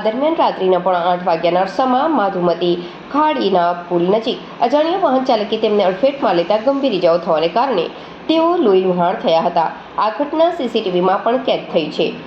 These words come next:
ઈજાગ્રસ્તને તાત્કાલિક એમ્બ્યુલન્સ મારફતે અવિધા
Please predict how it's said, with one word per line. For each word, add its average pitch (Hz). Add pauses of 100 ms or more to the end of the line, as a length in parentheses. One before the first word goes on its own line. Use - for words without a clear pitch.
(200)
ઈજાગ્રસ્તને 202 (140)
તાત્કાલિક -
એમ્બ્યુલન્સ 311
મારફતે 214 (180)
અવિધા 247